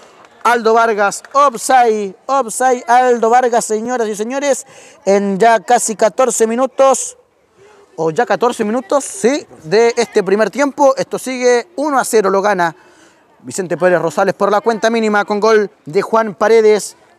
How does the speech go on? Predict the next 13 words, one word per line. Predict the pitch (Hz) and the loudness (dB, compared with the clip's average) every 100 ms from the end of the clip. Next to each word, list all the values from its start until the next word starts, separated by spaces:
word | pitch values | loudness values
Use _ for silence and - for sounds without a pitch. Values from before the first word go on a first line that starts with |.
| _ _ | _ _
Juan | - 208 202 | -4 -2 0
Paredes, | 208 226 220 196 - _ _ - | 2 2 2 -2 -8 _ _ -2
autor | 185 175 233 214 | -2 0 0 2
del | 208 | 0
gol, | 180 240 226 190 | 2 2 2 0
del | 196 | -2
único | 233 220 214 | -2 0 2
gol | 226 214 | 2 2
del | 226 | 2
partido | 226 202 240 226 | 0 -2 2 2
por | 208 | 2
el | 226 | 0
momento. | 233 240 220 220 214 | -2 -8 -2 0 0